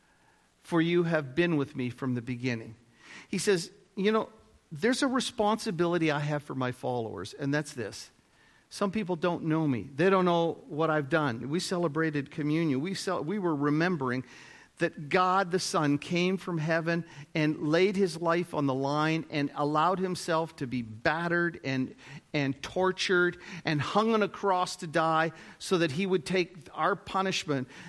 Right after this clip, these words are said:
that, that a holy and righteous God that couldn't turn his back on and, and just neglect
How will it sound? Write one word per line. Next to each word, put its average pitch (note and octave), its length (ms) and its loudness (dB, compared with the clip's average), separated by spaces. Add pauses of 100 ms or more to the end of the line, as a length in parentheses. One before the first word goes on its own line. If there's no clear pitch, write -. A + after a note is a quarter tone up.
(120)
that, D#3+ 400 0
that D#3+ 160 4
a D#3+ 40 4
holy G3 380 2
and F3+ 140 0
righteous F3+ 360 0
God E3+ 340 0
that C#3+ 120 -2
couldn't F3 320 0
turn F3 240 -2
his C#3 160 -2
back D3+ 580 0
on C#3 380 0 (220)
and, C#3+ 180 -2
and D3+ 180 -2
just C#3+ 380 -4
neglect D3 840 -2